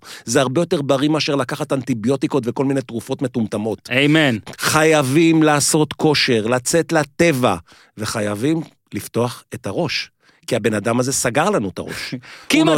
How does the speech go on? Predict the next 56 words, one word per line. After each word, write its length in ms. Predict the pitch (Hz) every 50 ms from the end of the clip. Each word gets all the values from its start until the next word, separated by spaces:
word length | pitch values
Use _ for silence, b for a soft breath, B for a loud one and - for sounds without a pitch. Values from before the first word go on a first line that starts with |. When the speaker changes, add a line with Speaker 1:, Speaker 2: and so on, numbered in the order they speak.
| 294 285
Speaker 1:
נותן 140 | 220 180 180
Speaker 2:
מ-, 40 |
Speaker 1:
לנו 280 | 175 170 165 - - 330
Speaker 2:
כי 80 | 170 302
אם 100 | 311 330
אתה 120 | 294 -
עשית 260 | 269 - 285 285 - 269
רק 280 | 254 254 262 254 -
פרו 340 | - - 220 226 247 247 233 185
ולא, 400 | 214 214 220 226 220 220 220 202
אה, 440 | 196 185 180 180 180 180 175 175 170
Speaker 1:
איך 80 | 170 170
Speaker 2:
נגד. 100 | 185 190
Speaker 1:
נראה 120 | 165 156 139
לך? 120 | 127 123
אני 200 | 127 117 113 113
לא 80 | 120 147
אשחרר 260 | 147 - 156 170 175
אותו 180 | 160 175 175 170
בחיים, 380 | 160 160 - 165 170 156 120 151
Speaker 2:
לא, 160 | 170 233 330
Speaker 1:
אחי. 80 | -
Speaker 2:
תעשה. 420 | - 147 135 - - 262 294 220 151
Speaker 1:
אני, 300 | 110 110 117 127 139 156
Speaker 2:
אגב, 140 | 151 175 185
Speaker 1:
א', 300 | 175 170 165 147 160 180
Speaker 2:
אגב, 260 | 180 180 143 113 127
אגב. 280 | 139 151 156 147 139 127
Speaker 1:
א', 240 | 135 160 170 135 165
אני 140 | 151 147
בית"רי, 400 | 127 135 131 123 147 143 160 151
אני 140 | 131 120 123
אחריו, 400 | 117 - 135 135 143 139 117 101 113
לא 80 | 131
עוזב 240 | 143 127 131 120 101
אותו. 200 | 101 92 - -
Speaker 2:
מראש 420 | 151 135 139 139 160 185 190 -
Speaker 1:
אתה 80 | 135 165
מכיר 120 | 170 165 175 175
Speaker 2:
אמר-, 20 | 170 165
Speaker 1:
אותי, 160 | 156 - 131
אני 100 | 147 143
Speaker 2:
מראש 200 | 160 180 175 202
Speaker 1:
רץ 60 | 190
אחרי 120 | 185 180 190
Speaker 2:
אמרתי, 200 | 185 190 190 185
Speaker 1:
הכדור. 440 | 175 214 202 202 208 208 214 214 196
Speaker 2:
מראש 360 | 160 156 170 190 190 - 185
אמרתי, 520 | 170 170 185 196 196 - - 226 226 208 - -
אה, 60 | 135 123 _ _ _ - 135
אתה 140 | 123 - 156
תגיד 260 | - 165 160 175 170
מה 100 | 175 170
שאתה 200 | 151 165 - 160
רוצה. 240 | 143 135 127 - 120
Speaker 1:
אתה 80 | 110